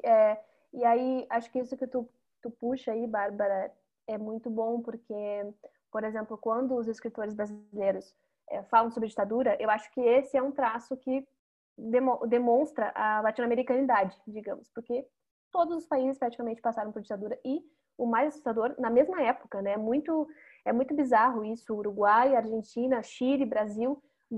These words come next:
basicamente no mesmo tempo, assim, par-, é, sofrendo desse mesmo mal, né? E, e claro que no Brasil essa coisa se estendeu, é, mas quando autores como Kucinski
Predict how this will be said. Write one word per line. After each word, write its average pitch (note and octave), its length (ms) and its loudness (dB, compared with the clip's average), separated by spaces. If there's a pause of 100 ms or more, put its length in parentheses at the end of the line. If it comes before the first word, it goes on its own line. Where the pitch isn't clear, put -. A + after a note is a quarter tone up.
(220)
basicamente C4+ 680 4
no B3+ 80 0
mesmo C4+ 360 2
tempo, B3+ 400 0
assim, A3+ 380 -4
par-, C4 260 -4
é, G#3+ 420 4
sofrendo A#3+ 560 -2 (120)
desse A#3 380 2
mesmo B3 400 4
mal, G#3 360 2
né? G3 220 -2
E, A3 120 -6 (140)
e G3+ 460 -6
claro A#3 240 4
que A#3+ 100 -4
no A3+ 80 2
Brasil G#3+ 360 2
essa A3 180 -6
coisa G#3 200 -4
se - 80 -20
estendeu, G#3+ 480 -4 (480)
é, G#3 480 0 (300)
mas G#3 580 2 (140)
quando B3+ 420 4
autores A#3 440 4
como A#3 260 0
Kucinski B3 720 -4